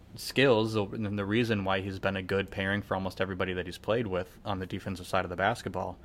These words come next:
To just have that experience and come in and be that veteran presence, that voice. The same thing we talked about with Rubio on the other side of the ball is just gonna be,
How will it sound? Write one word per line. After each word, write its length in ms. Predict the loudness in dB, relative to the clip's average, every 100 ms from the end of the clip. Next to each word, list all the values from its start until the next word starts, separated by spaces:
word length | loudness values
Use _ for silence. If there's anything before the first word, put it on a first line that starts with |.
| -20 -20 -20 -20 -20 -18 -2
To 80 |
just 180 | 4 6
have 120 | 8 6
that 100 | 4
experience 420 | 2 0 0 0
and 60 |
come 200 | 0 2
in 120 | 2 2
and 140 | 0
be 260 | 0 2 0
that 200 | -2 -2
veteran 320 | 0 0 0
presence, 380 | 0 -2 -2 -2
that 140 | -2
voice. 440 | 0 0 0 -4 -8
The 140 | -4
same 200 | 0 0
thing 160 | 0 -2
we 80 |
talked 280 | 2 2 2
about 180 | 2 2
with 160 | 0 0
Rubio 500 | 0 2 2 0 0
on 220 | 0 0
the 100 | 2
other 180 | 2 2
side 200 | 2 0
of 80 | 0
the 60 | 4
ball 420 | 8 8 6 -2
is 200 | -4 0
just 180 | 0 0
gonna 160 | -4 -2
be, 300 | 0 -2